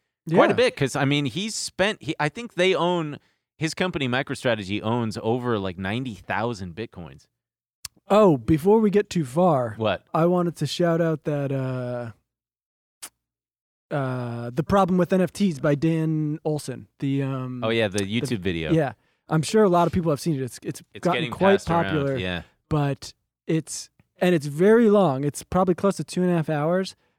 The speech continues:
Speaker 2: but
Speaker 1: It's so good.
Speaker 2: he
Speaker 1: It's very informative.
Speaker 2: really just, it's so, it's really well researched. It is,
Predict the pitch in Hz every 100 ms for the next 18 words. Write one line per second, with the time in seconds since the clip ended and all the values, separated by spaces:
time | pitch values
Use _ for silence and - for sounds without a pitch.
0 | _ _ - 165 151 90 - - 104 98
1 | 90 90 80 - 175 180 170 156 143 104
2 | 107 101 147 92 160 175 175 160 131 120
3 | 143 139 - - 175 - - 175 170 -
4 | - 139 139 185 185 180 170 160 147 156
5 | 147 - - _ _ _ _ 156 156 147
6 | 135 123 131